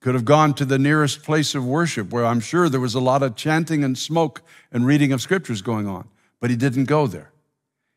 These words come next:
He went to shepherds. Shepherds. They didn't have much, but they kept what they had. The scripture says they were keeping watch over their flock by night.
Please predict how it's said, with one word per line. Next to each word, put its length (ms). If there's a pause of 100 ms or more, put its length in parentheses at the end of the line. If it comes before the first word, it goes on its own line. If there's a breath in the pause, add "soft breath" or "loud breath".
(260)
He 60
went 220
to 80
shepherds. 760 (1000)
Shepherds. 760 (1040)
They 80
didn't 180
have 160
much, 500 (520)
but 100
they 100
kept 360
what 120
they 120
had. 320
The 80
scripture 340
says 320 (320 soft breath)
they 100
were 140
keeping 580
watch 840 (1000)
over 300
their 140
flock 400
by 120
night. 320